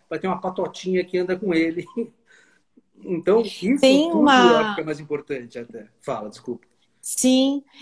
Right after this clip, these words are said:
Speaker 2: e pegando esse gancho do que você tá falando, eu tô conectando aqui com o que eu tô vendo em... no Canadá, e inclusive com o... os filhos do meu professor, eu fiz um curso da P M B I, eu me tornei instrutora certificada
Speaker 1: Ah, que
Speaker 2: de
Speaker 1: legal.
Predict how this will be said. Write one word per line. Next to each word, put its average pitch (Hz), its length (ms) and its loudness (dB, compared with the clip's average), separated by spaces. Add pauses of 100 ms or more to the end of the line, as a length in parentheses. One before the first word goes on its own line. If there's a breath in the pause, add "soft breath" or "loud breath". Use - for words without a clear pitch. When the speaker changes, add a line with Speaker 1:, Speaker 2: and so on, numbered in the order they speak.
(120 loud breath)
Speaker 2:
e 233 80 0
pegando 262 400 2
esse 285 260 0
gancho 233 340 0
do 220 120 -4
que - 80 -14
você 233 100 -8
tá 214 140 -6
falando, 226 520 -4
eu 226 60 -4
tô 233 100 -8
conectando 247 600 -4
aqui 220 220 -8
com 220 200 -6
o 214 40 -4
que 220 120 -6
eu 214 60 -2
tô 214 180 -4
vendo 208 480 -2
em... 208 140 -2
no 196 340 -2
Canadá, 208 680 2 (480 soft breath)
e 214 300 2
inclusive 214 640 0
com 262 240 2
o... 226 600 4
os 208 160 -2
filhos 311 340 -2
do 254 120 2
meu 247 160 2
professor, 226 560 0
eu 226 60 4
fiz 233 180 0
um 262 140 2
curso 247 580 0
da 214 160 0
P 233 220 -4
M 220 200 0
B 208 140 -2
I, 214 400 2
eu 202 60 -2
me 202 80 -6
tornei 202 500 -10 (400)
instrutora 220 560 2
certificada 208 1000 0
Speaker 1:
Ah, - 340 -18
que 190 100 -10
Speaker 2:
de 196 260 -2
Speaker 1:
legal. 202 180 -2